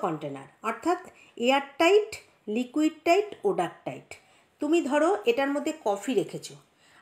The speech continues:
আর তুমি কফিটা কিনে এনে অন্য কোনো কন্টেনারে রেখেছো, যতই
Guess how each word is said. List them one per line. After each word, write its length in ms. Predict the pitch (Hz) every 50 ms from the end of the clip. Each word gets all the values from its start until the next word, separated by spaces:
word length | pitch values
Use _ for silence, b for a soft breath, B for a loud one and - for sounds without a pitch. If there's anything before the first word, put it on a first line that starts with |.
| b 202
আর 60 | 196 - -
তুমি 180 | - 285 294 320 311 -
কফিটা 400 | 262 240 240 240 - 330 320 339 330 339 -
কিনে 220 | 294 277 285 294 277 226
এনে 160 | 214 214 254 403 - - - 214
অন্য 160 | 226 247 269 302 330 320
কোনো 140 | 330 302 302 294 -
কন্টেনারে 500 | 220 196 196 196 196 185 180 160 156 151 143
রেখেছো, 300 | 143 139 156 151 - - 156 - _ b b b b b b b b - 175 147 -
যতই 460 | 262 277 285 285 285 - 403 427 427